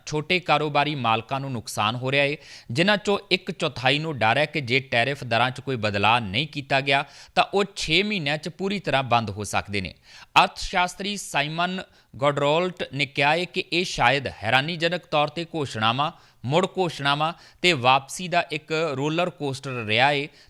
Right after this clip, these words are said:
ਤੇ ਕਾਰੋਬਾਰਾਂ ਨੂੰ ਨਿਰੰਤਰ ਆਧਾਰ ਤੇ ਇਸ ਅਨਿਸ਼ਚਿਤਤਾ ਨਾਲ ਨਜਿੱਠਣਾ ਪਿਆ। ਆਪਣੀਆਂ ਯੋਜਨਾਵਾਂ ਨੂੰ ਐਡਜਸਟ ਕਰਨ ਤੇ ਮੁੜ ਐਡਜਸਟ ਕਰਨ ਦੀ ਕੋਸ਼ਿਸ਼ ਕਰਨੀ ਪਈ। ਕਈ ਮਾਮਲਿਆਂ 'ਚ ਇਸ ਦਾ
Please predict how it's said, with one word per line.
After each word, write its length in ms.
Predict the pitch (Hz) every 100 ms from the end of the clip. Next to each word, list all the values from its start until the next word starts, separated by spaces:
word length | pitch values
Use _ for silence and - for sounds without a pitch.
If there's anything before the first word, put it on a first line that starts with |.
| -
ਤੇ 60 |
ਕਾਰੋਬਾਰਾਂ 580 | - 165 170 196 190 196
ਨੂੰ 160 | 202 190
ਨਿਰੰਤਰ 880 | 139 120 123 139 160 156 185 190 - _ _ _ _
ਆਧਾਰ 400 | - 156 135 117 127
ਤੇ 180 | 160 165 -
ਇਸ 260 | 143 160 - -
ਅਨਿਸ਼ਚਿਤਤਾ 720 | 131 135 135 147 - _ 147
ਨਾਲ 280 | 151 135 139 -
ਨਜਿੱਠਣਾ 440 | 123 123 127 120 110
ਪਿਆ। 240 | - 95 - _ - - -
ਆਪਣੀਆਂ 340 | 156 202 226
ਯੋਜਨਾਵਾਂ 520 | 214 185 165 180 180 196
ਨੂੰ 140 | 208 -
ਐਡਜਸਟ 460 | 143 123 165 -
ਕਰਨ 280 | - 151 165
ਤੇ 160 | 170 165
ਮੁੜ 220 | 135 170 -
ਐਡਜਸਟ 460 | 139 131 143 143 -
ਕਰਨ 280 | 135 135
ਦੀ 80 | 139
ਕੋਸ਼ਿਸ਼ 440 | 131 123 120 135 -
ਕਰਨੀ 320 | 120 113 139
ਪਈ। 200 | 135 147 - _ _ -
ਕਈ 160 | 175 214
ਮਾਮਲਿਆਂ 420 | 196 190 202 208
'ਚ 100 | -
ਇਸ 180 | - 156
ਦਾ 160 | 175